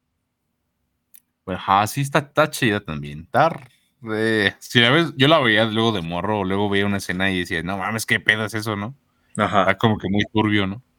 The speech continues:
Speaker 2: Simón, güey.
Speaker 1: Ah,
Speaker 2: Está,
Speaker 1: güey,
Speaker 2: está
Speaker 1: está
Speaker 2: raro.
Speaker 1: está chido. Ándale, pero sí, de
Speaker 2: Está
Speaker 1: niño sí dices, "Qué pedo". O sea,
Speaker 2: Ahora,
Speaker 1: pues,
Speaker 2: güey,
Speaker 1: es, es Burton.
Speaker 2: ahora, güey, lo que sí te puedo decir, al-, no son de Navidad como tal, güey,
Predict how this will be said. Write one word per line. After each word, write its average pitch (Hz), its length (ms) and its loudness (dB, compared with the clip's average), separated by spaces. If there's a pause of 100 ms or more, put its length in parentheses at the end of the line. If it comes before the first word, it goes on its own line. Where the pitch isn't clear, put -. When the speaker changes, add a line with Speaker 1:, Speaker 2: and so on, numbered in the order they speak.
(680)
Speaker 2:
Simón, 85 500 -10
güey. 82 120 -18
Speaker 1:
Ah, - 720 -20
Speaker 2:
Está, 123 320 2
Speaker 1:
güey, 110 140 2
Speaker 2:
está 98 160 -2
Speaker 1:
está 98 140 -2
Speaker 2:
raro. - 140 -8
Speaker 1:
está - 280 -12
chido. - 280 -12 (460)
Ándale, 85 420 -6
pero 80 260 -12
sí, 95 120 -6
de 95 60 2
Speaker 2:
Está 87 180 -4
Speaker 1:
niño 87 200 -4
sí 90 140 -8
dices, 82 260 -14
"Qué 76 140 -16
pedo". 76 360 -14
O - 160 -20
sea, 139 120 4
Speaker 2:
Ahora, 165 160 6
Speaker 1:
pues, 180 100 6
Speaker 2:
güey, 170 100 0 (120)
Speaker 1:
es, 113 120 0
es 104 60 -4
Burton. - 460 -2
Speaker 2:
ahora, 139 240 2
güey, 160 200 0
lo 120 160 -2
que - 120 -6
sí 139 140 -4
te 156 100 -4
puedo 170 200 -4
decir, 143 400 -2 (260)
al-, 127 200 -2
no 156 180 4
son 220 160 4
de 220 100 6
Navidad 123 400 4
como 127 280 -2
tal, 104 160 -10
güey, 139 180 -4